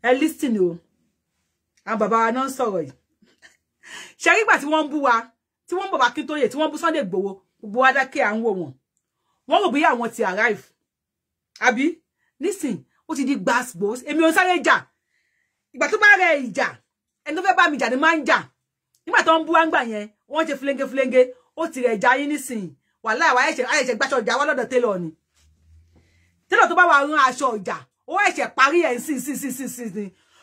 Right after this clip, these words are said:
Kódà a fẹ́ dúró kó wá yọ̀ ọ̀nù ẹ̀, aṣọ ìjà wa, a ti lọ gbà lọ́dọ̀ tailor.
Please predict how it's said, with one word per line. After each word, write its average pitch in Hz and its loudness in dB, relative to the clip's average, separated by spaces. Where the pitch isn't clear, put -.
Kódà 453 6
a 262 -2
fẹ́ 349 2
dúró 349 0
kó 359 0
wá 359 4
yọ̀ 339 4
ọ̀nù 254 -2
ẹ̀, 208 -8
aṣọ 320 -2
ìjà 269 2
wa, 277 4
a - -10
ti 269 -12
lọ 254 -2
gbà 220 -6
lọ́dọ̀ 277 -2
tailor. 240 -2